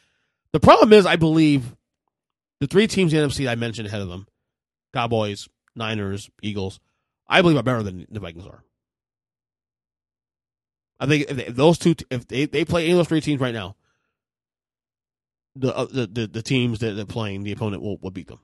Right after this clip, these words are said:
Dallas, which may beat them forty-three, forty-three this year. Eagles may beat them this year, this year too, also. The Niners haven't played 'em yet, but I, I, I'm confident Niners, even with Brock Purdy, will beat 'em. I, I'm there, you know. The A F C side,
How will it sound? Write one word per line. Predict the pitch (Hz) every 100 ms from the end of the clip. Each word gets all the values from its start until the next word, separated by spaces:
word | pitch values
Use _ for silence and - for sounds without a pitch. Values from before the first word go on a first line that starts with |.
| _ _ _ _ _
Dallas, | 104 113 107 - _ _ _
which | 113
may | 120
beat | 123
them | 110
forty-three, | 113 98 95 98 -
forty-three | 117 101 95
this | 92 78
year. | - 95 _ _ _ _ _ _ -
Eagles | 127 117
may | 110
beat |
them | 98
this | 101
year, | 101
this | - 110
year | 101 90
too, | 78 65
also. | - 76 113 _ _ _ _ -
The |
Niners | 107 131 156 123
haven't | 107
played | 98
'em | 95
yet, | 104 - _
but | 110 92 - _ - -
I, | 104 -
I, | 95 -
I'm | 107
confident | 113 104 95
Niners, | 107 101
even | 107 107
with |
Brock | 92 85
Purdy, | 101 85
will |
beat | 80 71
'em. | - _ _ _ _ _ _ _ _ _ _ _ _ _ _ _ _ _ 50 -
I, | 76
I'm | 87
there, | 113 107 - _ _ _
you | 92
know. | 78 78 _ _ _ _ _ -
The | 95
A |
F | 117
C | 117
side, | 131 117